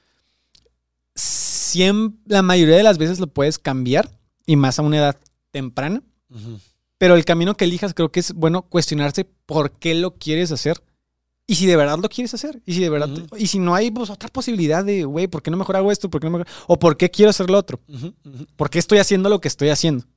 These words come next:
Speaker 2: Exactamente.
Speaker 1: Y una vez que te lo cuestionas y dices, "Ah, porque me, te-", lo que sea, dices, "Ah, ok, qué bueno que sí". O, "Ay,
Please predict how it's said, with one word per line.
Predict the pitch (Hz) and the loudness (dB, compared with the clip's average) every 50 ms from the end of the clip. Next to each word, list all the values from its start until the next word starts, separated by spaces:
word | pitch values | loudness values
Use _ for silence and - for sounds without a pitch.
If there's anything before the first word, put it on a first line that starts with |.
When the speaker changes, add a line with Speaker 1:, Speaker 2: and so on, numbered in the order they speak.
| _ _ - 120 | _ _ -16 -12
Speaker 2:
Exactamente. | - - 113 107 - - 110 104 104 - 165 | -12 -12 -12 -12 -14 -14 -14 -10 0 4 4
Speaker 1:
Y | |
una | 165 175 180 | 6 6 6
vez | 185 170 | 4 4
que | 226 | 2
te | 202 - | 2 2
lo | 214 202 | 2 4
cuestionas | - 160 147 - 180 185 208 233 - - _ _ _ _ _ _ - | 4 2 2 2 2 0 0 0 -4 -8 _ _ _ _ _ _ -2
y | 160 | -2
dices, | 165 151 165 143 - - | 0 0 0 -2 -2 0
"Ah, | 220 285 - | -2 0 0
porque | 269 233 - 185 | -2 -4 -4 -4
me, | 160 139 - - - - - 135 139 - | -6 -6 -8 -12 -18 -16 -18 -20 -18 -12
te-", | - 131 131 _ _ _ - | -10 -10 -10 _ _ _ -14
lo | 151 143 156 - | -8 -8 -8 -6
que | - 143 | -6 -4
sea, | - 190 240 277 302 _ _ _ _ _ _ _ _ _ _ _ _ _ | 0 0 0 0 -2 _ _ _ _ _ _ _ _ _ _ _ _ _
dices, | - 143 135 127 | -8 -6 -6 -4
"Ah, | - 151 165 | -2 -2 -2
ok, | 143 - 135 123 _ _ _ _ _ _ | -2 -2 -6 -10 _ _ _ _ _ _
qué | - 156 143 | 2 2 2
bueno | 143 151 151 151 - | 2 2 -2 -4 -4
que | - | -6
sí". | - 117 - _ _ | -12 -12 -14 _ _
O, | - 135 127 - - | -4 -4 -2 -2 -4
"Ay, | 123 135 131 | -6 -6 -6